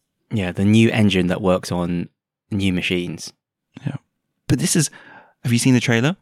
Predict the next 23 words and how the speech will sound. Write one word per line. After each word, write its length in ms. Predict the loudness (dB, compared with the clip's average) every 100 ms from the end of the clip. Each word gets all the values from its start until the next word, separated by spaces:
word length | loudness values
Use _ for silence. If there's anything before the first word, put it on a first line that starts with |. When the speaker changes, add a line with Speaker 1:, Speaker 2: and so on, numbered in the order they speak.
| _ _ _ _ _ _ _ _ _ -4
Speaker 1:
I've 120 | -4
seen 140 | -2 -4
the 60 |
trailer. 400 | -2 -4 -4 -10 _ _ _ _ _
Speaker 2:
So 100 | 0
they've 140 | 0 2
done 160 | 2
exactly 320 | 2 2 0
what 140 | 0 0
I 60 |
wanted 320 | 0 -2 -2 -2
them 120 | -2
to 100 | -2
do, 100 | 0
which 180 | 0 0
is 120 | 0
just 220 | -2 -2 _ _ _ -20 _ -6
lift 320 | 0 0 0
careers 460 | 2 4 4 2 2
and 220 | 0 -2 -4
put 260 | -2 0 0
them 160 | 2
into 640 | 2 0 2 4 4 2